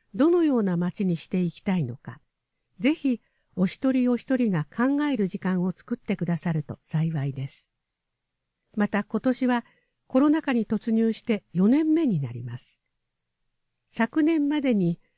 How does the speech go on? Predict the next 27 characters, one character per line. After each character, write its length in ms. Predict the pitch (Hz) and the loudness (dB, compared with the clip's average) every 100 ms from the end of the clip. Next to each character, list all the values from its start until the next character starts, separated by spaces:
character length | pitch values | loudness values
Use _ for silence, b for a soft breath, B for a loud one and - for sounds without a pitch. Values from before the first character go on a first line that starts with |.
| _ | _
新 320 | - 277 330 330 | -2 2 4 2
型 260 | 330 311 | -2 -4
コ 160 | - 302 | -2 0
ロ 100 | 302 | 2
ナ 180 | 294 269 | 0 0
ウ 160 | 277 | 0
イ 40 | 240 | 2
ル 120 | 214 | -2
ス 200 | - - - | -6 -20 -4
感 200 | 254 277 | -2 -2
染 280 | - 285 277 | -2 -2 -2
症 300 | 277 269 262 | -2 0 0
へ 80 | |
の 140 | 226 190 | 0 -2
対 340 | 196 214 220 | -2 -2 0
応 140 | 220 214 | 0 0
に 160 | 208 | -2
追 100 | 185 208 | 0 0
わ 100 | 220 | 0
れ 100 | 214 | 0
な 140 | 214 | 0
が 120 | 185 | 0
ら 120 | 151 | -2
も、 240 | 127 131 - _ _ _ _ | -4 -8 -14 _ _ _ _
徐 160 | 214 339 | 0 2
々 160 | 330 269 | 2 2
に 200 | 214 | 0